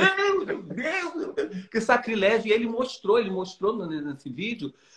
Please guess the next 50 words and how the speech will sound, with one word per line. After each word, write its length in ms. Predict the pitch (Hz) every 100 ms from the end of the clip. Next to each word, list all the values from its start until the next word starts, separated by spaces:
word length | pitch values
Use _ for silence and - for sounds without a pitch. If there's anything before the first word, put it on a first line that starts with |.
| _
como 220 | 196 226 247
essa, 180 | 240 233
essa 420 | - 180 180 196
música 320 | 170 170 170
do 80 | 160
Pedro 380 | - 208 247 214
Sampaio 680 | 202 180 - 165 220 196 - - _
tinha 260 | - 196 226
um 180 | 233
desenvolvimento 640 | - 208 208 214 170 202 214
musical 300 | 202 196 202
mais 220 | 196 208
rico 180 | 185 214
até 140 | 214 220
do 60 |
que 60 | 240
uma 60 |
música 280 | 226 226 233
de 100 | 233
um 80 | 262
gênio 380 | 175 202 220 208
como 140 | 180
o 40 | 143
Djavan. 420 | 147 143 127 - _ _ _ _ _ _ _ _ _
É, 200 | 180 190
aí 120 | 208 311
eu 80 |
fico 240 | - 403 -
pensando, 380 | 440 - 381 339
você 240 | 349 330
então 240 | 320 233 233
que 100 | 202
é 40 |
um 80 | 202
especialista, 480 | - 185 180 196 233
como 100 | 269
é 40 |
que 60 | 339
você, 200 | 320 294 - -
você 220 | 185 190
pensa 340 | - 175 - -
sobre 240 | 151 147
esse, 120 | - 147
esse, 200 | - - 127
esses, 560 | - 135 123 120 - _ _ _ _ _ -
essas, 340 | 127 139 - -
essas 220 | 131 139
mudanças 600 | 127 123 147 151 147 123
e 200 | 143 147
esses, 280 | 151 -